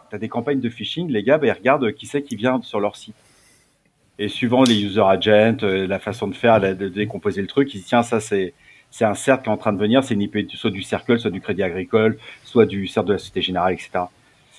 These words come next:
Et, euh, donc, tu essaies de passer par des proxys, des box A D S L, et cetera. Et puis, il y en a qui sont sur des plaques géographiques. Par exemple, tu reçois du, du phishing en Italie.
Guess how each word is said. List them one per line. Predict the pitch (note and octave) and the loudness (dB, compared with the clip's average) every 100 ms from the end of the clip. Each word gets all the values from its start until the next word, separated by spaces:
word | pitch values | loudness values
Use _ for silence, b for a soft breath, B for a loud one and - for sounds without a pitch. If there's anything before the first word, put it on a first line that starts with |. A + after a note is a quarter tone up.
| b _ - | b _ 2
Et, | G#2+ | 6
euh, | G#2 | 6
donc, | A2+ A2+ | 4 2
tu | A2 G2 | -2 -4
essaies | A#2 | -4
de | - | -4
passer | G2+ A2+ | -2 0
par | F#2+ F2+ | 0 0
des | G2 | 0
proxys, | B2+ A2+ - A#2 | 0 -2 0 0
des | G#2 | 2
box | F2 F#2+ G2+ | 0 -4 -2
A | |
D | F#2+ | -2
S | F2+ | -2
L, | G#2+ | -4
et | F#2 | -4
cetera. | - F2+ F#2 A2 A2 | -8 -6 -2 0 -2
Et | |
puis, | B2 | 0
il | C3 | 2
y | |
en | |
a | E3+ | 2
qui | D#3+ | 0
sont | C#3 C3 | -4 -4
sur | - A#2+ | -2 -2
des | |
plaques | C3 B2+ | 0 0
géographiques. | C#3 C3+ A2+ A#2+ A#2 A#3 C3+ - b b b b - | 2 2 4 0 0 -6 -6 -12 b b b b 2
Par | A#2 | 2
exemple, | A2 D#3 D#3 | 4 0 -2
tu | A#2 | -4
reçois | - A#2+ | 0 0
du, | A2+ A#2 A2+ G#2+ G#2+ G#2+ A2 | 0 0 0 -2 -2 -4 -6
du | G#2+ | -8
phishing | - B2+ D#3 A2+ | -2 0 2 2
en | G#2+ | 2
Italie. | G2+ A2 D3+ | 2 2 0